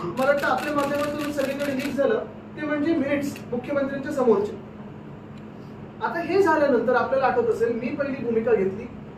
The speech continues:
खासदार साहेबांनी भूमिका घेतली की तिथे आम्ही जे मुख्यमंत्री, घटनाबाह्य मुख्यमंत्री सांगत होते की आम्ही क्लब हाऊस बांधू, पन्नास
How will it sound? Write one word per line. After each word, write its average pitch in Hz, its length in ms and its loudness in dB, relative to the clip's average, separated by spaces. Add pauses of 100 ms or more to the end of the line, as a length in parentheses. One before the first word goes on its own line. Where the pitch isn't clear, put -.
(120)
खासदार 262 260 4
साहेबांनी 277 340 4
भूमिका 233 300 2
घेतली 214 320 2 (400)
की 220 60 -10
तिथे 294 260 -8
आम्ही 285 300 0
जे 285 180 -4
मुख्यमंत्री, 269 560 -4
घटनाबाह्य 262 500 0
मुख्यमंत्री 262 500 -4
सांगत 240 340 0
होते 233 140 -4
की 247 140 -2
आम्ही 247 140 0
क्लब 226 220 0
हाऊस 262 160 4
बांधू, 233 300 2 (520)
पन्नास 277 540 0